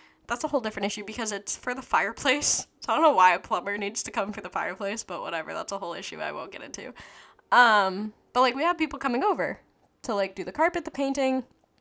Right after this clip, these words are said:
plumbing the fireplace. I don't know what that means. Um,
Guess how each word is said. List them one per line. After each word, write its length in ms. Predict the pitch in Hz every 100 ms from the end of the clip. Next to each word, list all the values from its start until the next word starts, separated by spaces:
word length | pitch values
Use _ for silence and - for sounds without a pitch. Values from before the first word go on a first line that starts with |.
| _ _ _ _ -
plumbing 320 | 247 254 240
the 60 |
fireplace. 560 | 226 220 220 220 202 -
I 60 | -
don't 100 | 170
know 60 |
what 100 | -
that 120 | 220
means. 360 | 240 262 254 - - - - _ _ _
Um, 580 | 226 226 196 139 76